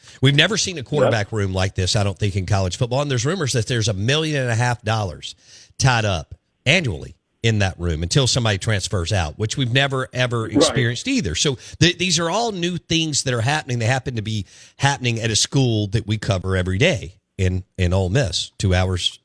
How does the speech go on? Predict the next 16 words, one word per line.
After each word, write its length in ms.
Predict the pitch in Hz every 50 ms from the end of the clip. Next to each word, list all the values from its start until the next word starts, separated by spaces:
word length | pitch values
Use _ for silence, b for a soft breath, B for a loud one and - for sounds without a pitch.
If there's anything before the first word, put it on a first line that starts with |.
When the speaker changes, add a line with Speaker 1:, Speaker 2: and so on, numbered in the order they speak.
| _
Speaker 1:
two 140 | - - 104
and 80 | 95 90
a 20 |
half 120 | 92 92 82
Speaker 2:
Mm-hmm. 80 | 92
Speaker 1:
hours 200 | 90 87 85 80
up 120 | 92 85 -
the 80 | -
road. 280 | 101 110 98 78 80 -
So, 220 | - - 143 127 113 - - B B B B B B B B B B B -
Speaker 2:
Yeah. 220 | 156 156 151 143 135
Speaker 1:
um, 180 | 123 110 101 - _ _ _ 123
did 200 | 117 151 143 117
y'all 280 | 143 156 185 220 220 214
ever 220 | 214 190 202 175
go, 680 | 135 110 - 131 139 147 151 151 151 147 147 139 120